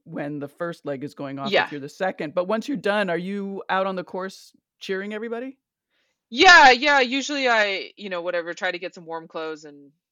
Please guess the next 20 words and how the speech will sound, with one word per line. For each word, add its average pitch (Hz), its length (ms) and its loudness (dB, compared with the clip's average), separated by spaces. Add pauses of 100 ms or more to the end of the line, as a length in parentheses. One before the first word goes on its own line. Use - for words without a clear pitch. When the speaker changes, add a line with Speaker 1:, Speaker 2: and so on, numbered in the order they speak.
(160)
Speaker 2:
drink, 160 300 -14
drink 170 260 -8
food, 156 360 -10
that 151 180 -8
sort 156 140 -10
of 165 100 -14
thing 147 380 -12
quickly. 160 520 -8 (360)
And 170 160 -4
then, 160 240 -2
yeah, 151 160 -2
kind 160 200 -4
of 160 80 -6
for 175 100 -6
my 151 140 -6
cool 160 240 -8
down, 151 220 -2
I'll, 151 140 -4
like, 147 220 -10
jog. 147 440 -2